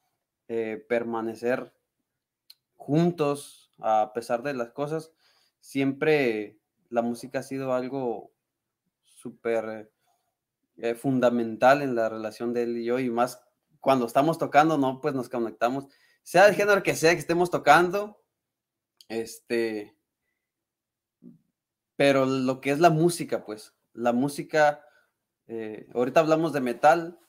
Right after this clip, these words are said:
porque tocamos metal nosotros, pero sé que los músicos de cualquier estilo de música que sea, experimentan esto, pues,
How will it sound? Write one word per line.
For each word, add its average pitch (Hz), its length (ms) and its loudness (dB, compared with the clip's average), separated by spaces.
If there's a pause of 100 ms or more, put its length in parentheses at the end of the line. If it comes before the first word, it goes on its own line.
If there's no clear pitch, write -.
(200)
porque 117 300 -8 (300)
tocamos 139 420 0
metal 135 320 2
nosotros, 143 540 -6
pero 120 480 -2 (520)
sé 147 240 -2
que 156 220 2
los 131 220 -2
músicos 143 500 -4
de 123 180 -4
cualquier 135 600 0 (200)
estilo 156 480 -2
de 151 80 4
música 135 380 -4
que 117 120 -8
sea, 135 380 -2 (600)
experimentan 143 840 4
esto, 139 340 -4
pues, - 280 -16